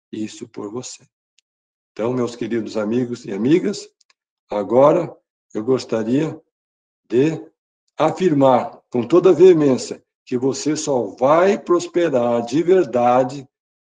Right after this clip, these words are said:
se você aprender a poupar. E você aprende a poupar é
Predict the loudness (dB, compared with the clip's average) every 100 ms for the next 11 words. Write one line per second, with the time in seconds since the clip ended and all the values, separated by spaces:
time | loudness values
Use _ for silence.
0 | _ _ -6 -2 -2 -4 -8 -2 0 0
1 | -2 -10 -10 -8 -8 -8 -6 -4 -4 -4
2 | -8 -16 -8 -8 -8 -8 -10 -10 _ _
3 | _ _ _ _ _ 0 0 0 0 0
4 | 4 4 4 2 0 -2 2 4 4 0
5 | _ _ _ _ _ _ _ 0 0 0